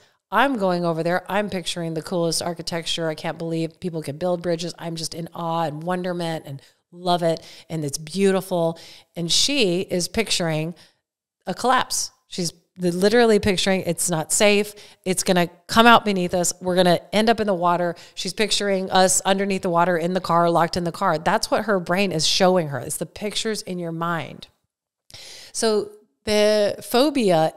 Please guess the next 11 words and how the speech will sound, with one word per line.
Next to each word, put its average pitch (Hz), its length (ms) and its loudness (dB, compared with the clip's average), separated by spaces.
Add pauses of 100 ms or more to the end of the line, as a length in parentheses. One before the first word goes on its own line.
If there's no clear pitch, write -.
itself 185 840 0
is 180 240 0
not 180 520 -2 (320)
the 160 500 2 (520)
disease, 160 640 0
for 143 120 -4
lack 135 180 -4
of 139 60 -8
a - 20 -10
better 131 160 -8
word. 143 260 -10